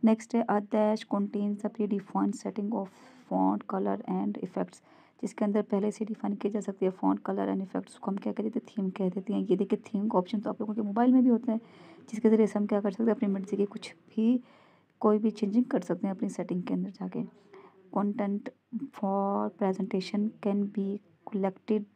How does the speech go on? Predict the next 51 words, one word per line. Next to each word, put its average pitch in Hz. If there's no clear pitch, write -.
in 208
the 202
form 196
of, 180
कोई 208
भी 214
कोई 220
presentation 202
हो, 202
वो 208
किसकी -
form 196
में 202
होती 190
है, 202
वो 208
किसके -
अंदर 202
collection 185
की 202
जा 196
सकती 196
है, 208
उसके 202
अंदर 196
text, 185
video 202
and 202
images, 196
ये 208
सारे 196
के -
सारे 202
मिला 196
के 190
हम 220
किसी -
presentation 208
को 254
पेश 202
कर -
सकते 190
हैं। 202
किसके 208
through 208
से? 294
multimedia 202
के 185
through 185
से। 185
ब-, 180